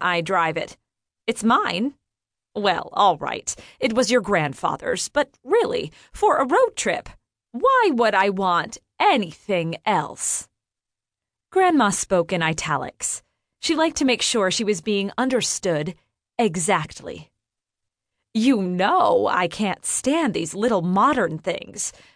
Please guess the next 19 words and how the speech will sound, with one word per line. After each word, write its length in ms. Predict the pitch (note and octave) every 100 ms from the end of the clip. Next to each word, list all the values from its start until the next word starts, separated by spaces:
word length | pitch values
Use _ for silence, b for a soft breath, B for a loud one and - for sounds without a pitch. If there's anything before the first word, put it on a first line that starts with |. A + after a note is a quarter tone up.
| b
They're 280 | C4 C#5 C#5+
not 180 | -
cars. 640 | - G3 D#3 D#3 C#4+ - - b b _ -
They're 460 | C#4+ F4+ F4 - - _ _
roller 560 | C4 D#4+ E4+ A#3+ F3 D#3+
skates." 800 | - - F3 - _ - - - _ _ _ _ _ _ _ _ _ _ _ _
The 100 | B3
car 320 | D#4 G4+ F#4+
currently 480 | F4+ - C4 F3 F#3
blocking 480 | E3+ F3 F3 F#3+ F3+
my 140 | E3
entire 480 | D#3+ D#3 - A#3 F3+
driveway 720 | E3 F3+ E3 D3+ D#3+ C#3 A#3 - b b
was 240 | C#4 A#3+
definitely 640 | G#3 C#4+ C#4 A#3 G#3+ F#3+ F#3
not 480 | F3 G#3+ D#3+ C#3 -
a 60 |
roller 320 | F3+ F3 D3+ D3+
skate. 480 | - - - -